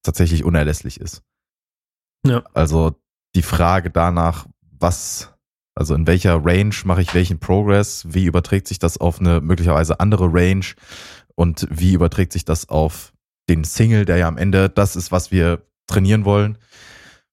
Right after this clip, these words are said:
Speaker 1: Ähm, und wie kriege ich das vereinbart mit meinen regenerativen Kapazitäten?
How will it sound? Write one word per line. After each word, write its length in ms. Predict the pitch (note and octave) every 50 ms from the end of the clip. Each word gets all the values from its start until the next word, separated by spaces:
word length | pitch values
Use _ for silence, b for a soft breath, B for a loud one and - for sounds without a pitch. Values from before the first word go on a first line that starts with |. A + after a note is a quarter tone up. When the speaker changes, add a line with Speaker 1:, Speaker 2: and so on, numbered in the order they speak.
| _ _ _ _ _ _ _ _ _ _ _ _ _ -
Speaker 1:
Ähm, 360 | E2 E2+ E2+ F2 E2+ F2 F2 -
und 180 | D#2+ E2 D#2+
wie 80 | F2+ F2+
kriege 220 | - G2 F#2 E2+
ich 100 | E2+ -
das 180 | - F2 - -
vereinbart 720 | - - - - F2 F#2+ F#2+ F#2 F2 E2+ E2 E2 - - F#2
mit 280 | F2 E2+ - - -
meinen 300 | F#2 E2+ E2+ E2+ E2+ E2
regenerativen 680 | D#2+ F2 E2 F2 E2+ E2+ D#2 D2+ D#2 - - F#2 F2 F2+
Kapazitäten? 1000 | - F2+ E2+ F2+ E2 - - - - - F#2 F2 F2 - F2 E2+ F2 F2 F2+